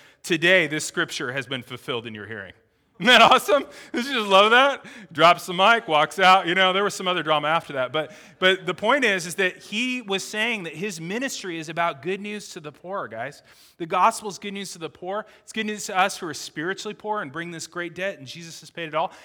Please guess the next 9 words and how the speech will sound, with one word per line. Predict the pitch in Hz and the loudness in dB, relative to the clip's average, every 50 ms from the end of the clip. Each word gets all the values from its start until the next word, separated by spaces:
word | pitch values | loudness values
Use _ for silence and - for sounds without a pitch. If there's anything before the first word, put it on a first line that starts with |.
| - - | -12 -8
It's | 185 175 - | -6 -6 -6
good | - - 233 294 | -6 -6 -6 -4
news, | 320 311 294 254 - - | -4 -6 -6 -6 -8 -10
too, | - - 294 311 | -8 -8 -8 -4
guys, | 262 208 170 165 165 165 - - - - | -2 0 0 0 0 -4 -8 -12 -14 -10
to | - 190 | -10 -8
the | 175 190 180 | -8 -8 -10
physically | - - 233 302 302 277 - - 147 127 107 | -10 -10 -12 -12 -10 -12 -14 -12 -12 -14 -14
poor, | - 107 104 92 85 - | -14 -16 -18 -18 -18 -20